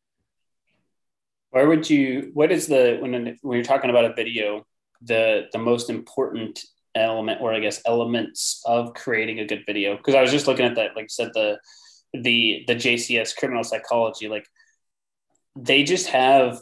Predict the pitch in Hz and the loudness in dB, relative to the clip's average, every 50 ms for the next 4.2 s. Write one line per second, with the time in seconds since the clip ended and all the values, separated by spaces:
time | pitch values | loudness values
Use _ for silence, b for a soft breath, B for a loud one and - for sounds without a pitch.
0 | - - 113 - - - 143 135 135 - - - 135 123 120 120 113 - - 117 | -10 -10 -10 -10 -6 -4 -4 -4 -4 -4 -6 -4 -4 -4 -2 -2 -4 -2 0 2
1 | 117 120 117 117 113 113 113 113 _ _ _ - 104 104 - 98 101 - - - | 2 4 4 4 2 2 0 -6 _ _ _ -10 -8 -8 -6 -8 -8 -8 -6 -4
2 | - 156 135 127 127 131 127 127 123 123 120 120 120 B B B B _ _ _ | -4 -2 -2 4 4 4 6 6 4 0 0 -2 -6 B B B B _ _ _
3 | - 127 123 117 120 - - 127 123 - 131 143 135 - - - 101 95 - - | -8 -4 -4 -4 -2 0 -2 0 0 2 2 2 0 0 0 -2 -2 -2 -4 -10
4 | - - _ | -18 -20 _